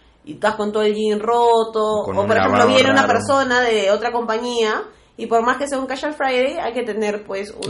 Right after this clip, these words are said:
Speaker 2: Claro.
Speaker 1: o sea, tu jean roto déjalo para tu fin de semana, ¿no? Que a mí me encantan, ¿ah? Yo tengo un montón. Pero si yo ya sé cómo es esto de tener reuniones, puede tener visitas de otros proveedores o qué sé yo, entonces mejor me pongo, pues, este,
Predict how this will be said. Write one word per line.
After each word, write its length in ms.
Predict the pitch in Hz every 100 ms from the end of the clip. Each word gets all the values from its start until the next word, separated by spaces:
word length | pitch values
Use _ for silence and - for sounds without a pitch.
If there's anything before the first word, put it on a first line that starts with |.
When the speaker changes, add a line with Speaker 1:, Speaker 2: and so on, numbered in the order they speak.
| 254
Speaker 2:
Claro. 300 | 202 214 -
Speaker 1:
o 40 |
sea, 300 | - 262 254 247
tu 60 |
jean 200 | 311 392 440
roto 200 | 302 311
déjalo 240 | 294 277
para 120 | 247
tu 60 | 226
fin 140 | 185
de 60 | 196
semana, 400 | 214 160 147 175
¿no? 120 | 170
Que 80 | 190
a 20 |
mí 80 | 190
me 80 | 262
encantan, 400 | 254 277 285 165
¿ah? 100 | 165
Yo 120 | 220
tengo 160 | 208 240
un 60 | 220
montón. 400 | 175 190 185 - - - - -
Pero 200 | - 208 214
si 260 | 233 226
yo 80 | 254
ya 200 | 277 277
sé 260 | 277 269 269
cómo 180 | 269 262
es 60 |
esto 240 | 277 269 262
de 80 | 254
tener 220 | 220 226
reuniones, 640 | 233 240 254 254 254 247
puede 160 | 247 220
tener 160 | 220
visitas 380 | 214 226 247 226
de 100 | 226
otros 260 | 202 208 226
proveedores 720 | 214 196 202 240 247 233 226
o 60 | 220
qué 80 | 247
sé 160 | 247
yo, 220 | 262 381 466
entonces 320 | 226 208 247
mejor 340 | 240 226 269 277
me 100 | 226
pongo, 360 | 214 208 202 202
pues, 320 | 190 220 - - - - -
este, 580 | - 165 - 175 165